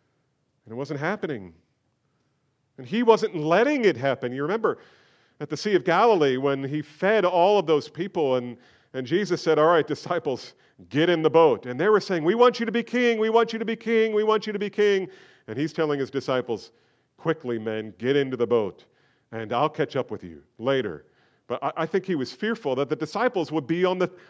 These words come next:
on the side of the crowds. "Get into the boat." He wasn't letting their expectations be fulfilled. Rather,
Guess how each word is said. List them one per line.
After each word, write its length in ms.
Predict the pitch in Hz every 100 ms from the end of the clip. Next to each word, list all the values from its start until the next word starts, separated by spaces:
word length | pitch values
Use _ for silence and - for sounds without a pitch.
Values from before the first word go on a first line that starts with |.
| -
on 100 | 180
the 60 |
side 300 | 180 196 208
of 60 | 214
the 60 | 240
crowds. 880 | 285 277 262 190 123 - - - _ _ _ _ _ _ _ _ _ _ _ _ _ _ 110
"Get 200 | 110 175
into 180 | 190 180
the 100 | 170
boat." 540 | 170 175 139 - - - - _ _ _ _ _ _ _ _ _ _ _ _ 151
He 200 | 185 247
wasn't 380 | 254 247 233
letting 760 | 185 196 208 233 233 190 143 101 _ _ _ _ _ _ _ _
their 260 | 127 156 139
expectations 800 | 131 - 120 - 117 - 107 95
be 140 | 107
fulfilled. 640 | - 101 - 92 85 85 _ _
Rather, 500 | 123 143 127 107 107